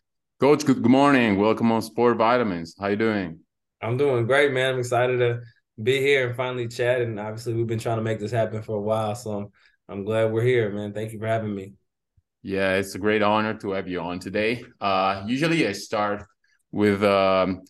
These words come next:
Speaker 1: asking my guest about their background.
Speaker 2: Yeah, of course. Uh,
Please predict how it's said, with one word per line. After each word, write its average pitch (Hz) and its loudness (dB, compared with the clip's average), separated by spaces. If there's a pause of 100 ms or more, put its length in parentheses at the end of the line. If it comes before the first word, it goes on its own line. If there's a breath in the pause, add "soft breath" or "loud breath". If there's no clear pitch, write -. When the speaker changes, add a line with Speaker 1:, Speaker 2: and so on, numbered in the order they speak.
Speaker 1:
asking 110 0
my 95 -2
guest 101 -2
about 95 -4
their 92 -4
background. 80 -8 (1500)
Speaker 2:
Yeah, 117 -2
of 110 -6
course. 131 -2
Uh, 113 -2